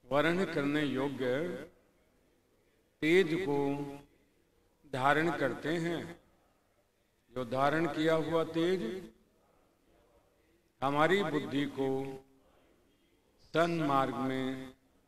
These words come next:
प्रेरित करे। आर्य समाज कुबेर नगर अहमदाबाद के सत्संग भवन में उपस्थित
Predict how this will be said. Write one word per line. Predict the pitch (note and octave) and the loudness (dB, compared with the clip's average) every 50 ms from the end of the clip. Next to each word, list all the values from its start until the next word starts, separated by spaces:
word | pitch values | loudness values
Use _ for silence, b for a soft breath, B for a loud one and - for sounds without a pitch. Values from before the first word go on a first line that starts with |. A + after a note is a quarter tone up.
| _ _ _ _ _ _ _ _ _ _ _ _ _ _ _ _ | _ _ _ _ _ _ _ _ _ _ _ _ _ _ _ _
प्रेरित | C3 C3+ C3+ C#3 C3 C#3+ D3 C#3 C3+ - - | -4 -2 -2 -2 -2 -2 -4 -6 -8 -8 -6
करे। | C3 B2 A#2+ C3+ C3+ A#2+ A#2+ B2+ C#3 - _ _ _ _ _ _ _ _ _ _ _ _ _ _ _ _ _ _ _ _ _ _ _ _ _ _ _ _ _ _ _ _ _ _ _ _ _ _ _ _ _ _ _ _ _ _ _ _ _ _ _ _ _ _ _ _ _ _ _ _ _ _ _ _ _ _ _ _ _ _ _ _ - C#3 | -4 -2 -2 -2 -4 -6 -8 -12 -16 -18 _ _ _ _ _ _ _ _ _ _ _ _ _ _ _ _ _ _ _ _ _ _ _ _ _ _ _ _ _ _ _ _ _ _ _ _ _ _ _ _ _ _ _ _ _ _ _ _ _ _ _ _ _ _ _ _ _ _ _ _ _ _ _ _ _ _ _ _ _ _ _ _ 4 6
आर्य | C#3 D3+ D3+ D#3+ F3 E3 | 6 6 6 6 4 2
समाज | D3+ D#3 D#3+ D#3 D#3+ D#3+ D#3 D#3 D#3 D#3+ D#3+ D#3 | 2 2 2 4 6 4 4 2 0 -4 -4 -4
कुबेर | D3 C3+ C#3 D#3 D#3+ D#3 | -2 0 2 2 2 2
नगर | D3+ C#3+ D3 C#3+ D3+ D3 C#3 C3 C3 D3 D3 - - _ _ _ _ _ _ _ _ _ _ _ _ _ _ _ _ _ _ _ _ _ _ _ _ C#3 | 2 2 0 2 2 0 0 -2 -4 -8 -10 -14 -16 _ _ _ _ _ _ _ _ _ _ _ _ _ _ _ _ _ _ _ _ _ _ _ _ 0
अहमदाबाद | C#3+ D3+ D3+ D3 D#3 D#3+ D#3 D#3+ E3 D#3 D#3 D#3 D#3+ | 0 2 4 6 8 8 10 8 8 6 6 2 2
के | D#3 D3+ | 2 2
सत्संग | C#3+ - D3 C#3 C#3+ - - D#3 D#3 D#3 C#3 | 2 2 0 0 0 0 0 0 2 0 0
भवन | C#3 C#3+ C#3+ C#3+ | 0 0 0 0
में | C#3+ D3 C#3+ | 0 0 0
उपस्थित | C3+ C#3+ C3+ C3+ C3+ - - D3 - - E3+ E3 F3 E3+ E3 E3+ - | 0 0 0 0 0 0 -2 -2 0 0 0 -2 -2 -4 -6 -10 -12